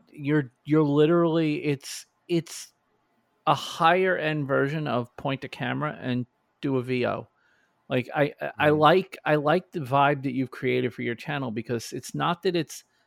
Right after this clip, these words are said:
Speaker 1: not produced in any way. It's that it's, this is about the furniture. This isn't about my editing skills. This isn't about, can I create a cinematic masterpiece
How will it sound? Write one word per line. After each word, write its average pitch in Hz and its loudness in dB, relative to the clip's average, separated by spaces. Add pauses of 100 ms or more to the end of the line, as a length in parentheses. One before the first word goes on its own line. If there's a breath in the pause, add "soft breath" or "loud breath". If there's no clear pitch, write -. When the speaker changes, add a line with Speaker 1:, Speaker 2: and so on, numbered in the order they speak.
(140)
Speaker 1:
not 127 2
produced 123 -4
in 143 -6
any 160 -4
way. 175 -4 (400 soft breath)
It's 151 -2
that 135 2 (300)
it's, - -2 (320)
this 175 -2
is 175 0
about 147 4
the 143 -4
furniture. 135 -2
This 131 -8
isn't 135 -2
about 131 0
my 127 -2
editing 123 0
skills. 110 -8
This 123 -10
isn't 127 -6
about, 120 0 (280 loud breath)
can 147 0
I 143 2
create 139 -2
a 123 -4
cinematic 135 -2
masterpiece 127 -2